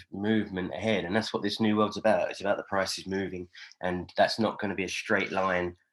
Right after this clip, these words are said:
upwards. It's gonna be going all over the place. But what F I have done in recent, uh, weeks and days is they've al-, allowed the market to move, because when, when the order books first came in and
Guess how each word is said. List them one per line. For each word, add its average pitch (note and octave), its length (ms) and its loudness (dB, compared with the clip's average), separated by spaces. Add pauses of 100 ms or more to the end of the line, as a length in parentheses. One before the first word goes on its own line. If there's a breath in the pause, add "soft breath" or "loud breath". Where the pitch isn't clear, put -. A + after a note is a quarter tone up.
upwards. F#2 560 -4
It's - 120 -8
gonna F2 180 -6
be F2 80 -8
going F#2+ 240 0
all F2+ 120 0
over F#2 140 0
the - 160 -8
place. - 320 -8
But - 140 -4 (380 loud breath)
what G#2+ 220 4
F G#2+ 200 4
I F#2+ 140 6
have F2 200 0
done F2+ 360 0
in E2+ 420 -6 (420 loud breath)
recent, G2+ 580 0 (420)
uh, F2 280 2
weeks C3+ 420 0 (200)
and F2 160 -4
days G#2+ 480 4 (240 loud breath)
is G2+ 240 2
they've G#2 280 4 (340)
al-, G2 380 -2
allowed G#2+ 600 8
the F#2+ 80 -4
market F#2+ 460 2
to G#2 100 -2
move, F2+ 300 0 (120)
because G2 320 -8 (300 loud breath)
when, B2 400 4
when A#2 160 8
the A2+ 100 8
order A2 220 6
books F#2 220 -6
first G2+ 280 2
came F#2 220 0
in F2+ 240 -2 (760)
and G2 600 2